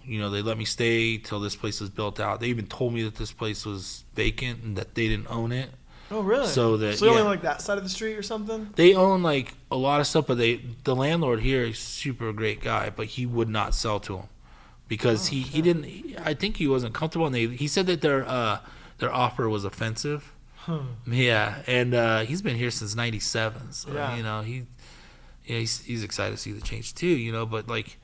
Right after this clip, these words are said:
Speaker 1: it, they were, they're kinda acting real shady in
Speaker 2: He
Speaker 1: the
Speaker 2: was smart
Speaker 1: beginning.
Speaker 2: to hold on to his little chunk and
Speaker 1: Yeah.
Speaker 2: let everything happen around it. It's good.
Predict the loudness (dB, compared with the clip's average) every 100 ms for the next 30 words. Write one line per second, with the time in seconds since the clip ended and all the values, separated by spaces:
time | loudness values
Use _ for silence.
0 | -20 -20 -12 -10 -10 -12 -10 -8 -10 -18
1 | -20 -16 -4 0 2 2 0 -2 -2 0
2 | 0 0 -2 -2 0 2 2 2 0 0
3 | 0 0 -2 -2 -4 -4 -4 -4 -8 -18
4 | -20 -4 2 4 4 2 -2 -4 -6 -6
5 | -6 -6 -6 -8 -10 -16 -8 -6 -6